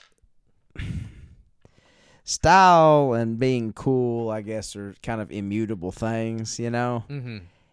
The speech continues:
Speaker 1: And the weird thing about this is there's just nothing cool or sub-, or even, like, interesting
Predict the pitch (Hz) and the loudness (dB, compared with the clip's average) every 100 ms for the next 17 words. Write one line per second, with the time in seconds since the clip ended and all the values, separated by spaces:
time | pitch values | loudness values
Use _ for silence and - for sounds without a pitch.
0 | _ _ _ _ _ 131 135 127 131 127 | _ _ _ _ _ -4 -2 -2 -4 -2
1 | 135 156 143 147 131 110 123 110 - 110 | 0 0 0 0 0 0 -2 -4 -6 -6
2 | 101 110 107 117 110 - 113 120 120 120 | -6 -6 -8 -8 -8 -6 -4 -4 -4 -8
3 | 104 90 - 120 113 95 82 80 _ _ | -8 -12 -14 -10 -10 -10 -12 -16 _ _
4 | _ _ _ _ _ _ _ _ _ _ | _ _ _ _ _ _ _ _ _ _
5 | _ _ _ _ _ 107 101 107 80 - | _ _ _ _ _ -12 -10 -12 -14 -12
6 | 123 123 135 131 123 113 107 _ _ _ | -8 -6 -6 -8 -10 -10 -10 _ _ _
7 | _ _ _ _ _ _ _ 127 139 - | _ _ _ _ _ _ _ -8 -8 -10
8 | 110 - 87 80 78 | -12 -12 -14 -14 -18